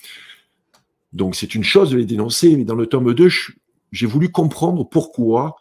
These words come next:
il y avait ces actes, je dirais, de barbarie dans les abattoirs. Et on a la réponse dans, dans, dans le tome deux. C'est-à-dire qu'il n'y a pas de maltraitance animale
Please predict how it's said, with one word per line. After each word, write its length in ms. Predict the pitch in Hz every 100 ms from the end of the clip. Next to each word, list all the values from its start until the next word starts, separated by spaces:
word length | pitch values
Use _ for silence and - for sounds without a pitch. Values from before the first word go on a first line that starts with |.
| _ _ 120
il 180 | 117
y 100 | 107
avait 200 | 113 127
ces 320 | 156 107 90 107
actes, 360 | 117 - 104
je 80 | 92
dirais, 180 | 90 107
de 100 | 82
barbarie 520 | 78 113 104 92 135
dans 100 | 120
les 160 | 90 98
abattoirs. 480 | 90 - - - _ _ _ _ _ 73
Et 80 | 73
on 100 | 95
a 80 |
la 80 | 107
réponse 460 | 90 82 104 117 -
dans, 160 | 78
dans, 300 | 76 71 90
dans 180 | 85 92
le 120 | 98
tome 260 | 90 90 87
deux. 140 | 73
C'est-à-dire 340 | - 92 104 101
qu'il 140 | 113
n'y 60 | 98
a 60 |
pas 200 | - 127
de 80 | 113
maltraitance 580 | 85 90 - - 98 -
animale 540 | 87 90 98 117 147